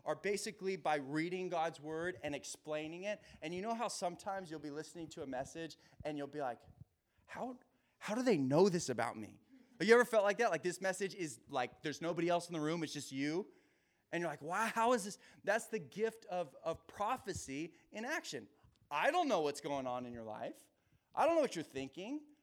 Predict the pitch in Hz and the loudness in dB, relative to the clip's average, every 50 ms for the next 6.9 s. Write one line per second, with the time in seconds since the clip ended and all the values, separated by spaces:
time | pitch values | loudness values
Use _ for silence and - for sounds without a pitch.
0 | _ _ _ _ 139 139 180 190 214 262 320 302 196 165 151 139 147 170 160 - | _ _ _ _ -8 2 6 6 6 6 4 2 2 2 2 2 2 2 0 -2
1 | 190 175 165 190 226 247 185 175 170 214 247 254 208 175 - - - 202 208 196 | -6 -6 -4 -4 -4 -4 -6 -6 -4 -2 -2 -2 -2 -2 -4 -4 -2 -2 -2 -2
2 | 190 - - - - 185 185 190 214 220 208 - 196 190 175 - - - - 175 | -2 -6 -8 -10 -12 -10 -8 -6 -6 -6 -6 -8 -8 -10 -10 -12 -16 -10 -4 -2
3 | 180 208 233 240 - - - 196 185 175 165 - - 170 160 170 170 147 165 147 | 0 0 0 -2 -4 -8 -8 -6 -6 -6 -6 -8 -8 -8 -8 -8 -6 -6 -6 -6
4 | - - - - 135 143 156 170 170 139 131 131 135 156 - 180 151 139 139 160 | -6 -10 -14 -10 -4 -2 -2 -2 -2 -4 -4 -2 -2 -2 -4 -6 -6 -4 -4 -4
5 | 196 - - - - - _ - 175 185 165 160 170 190 226 233 233 208 196 190 | -4 -6 -10 -16 -20 -20 _ -4 -4 -4 -2 -4 -4 -4 -2 -2 0 0 0 0
6 | 202 240 202 226 262 302 330 302 247 196 156 127 123 113 110 - - | 0 0 4 4 6 6 6 2 0 -4 -4 -4 -4 -6 -6 -8 -14